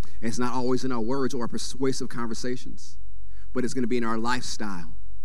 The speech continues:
and in our prayer life and actively doing what God has called us to do as individuals, as families, and as a church. Say individuals, families,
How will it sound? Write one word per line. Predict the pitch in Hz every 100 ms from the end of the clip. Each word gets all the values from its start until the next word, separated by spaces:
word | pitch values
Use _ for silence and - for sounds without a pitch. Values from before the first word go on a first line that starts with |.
| - - - -
and | 117
in | 117
our | 104
prayer | 104 123 117
life | 104 90 - - - - - - - - - -
and | - 117
actively | 127 143 131 120 131
doing | 104 135 131 113
what | 110
God | 104 123 120
has | 113
called | - 117 113
us | -
to |
do | 113 117
as | 101
individuals, | 107 98 98 131 147 170 185 - - - - - -
as | 107 107
families, | - 120 127 135 151 160 - - -
and | - 107
as | 107
a | 110
church. | - 107 -
Say | - 95
individuals, | 113 104 120 131 165 190 208 - - - - - - - - -
families, | - 131 135 143 165 180 180 -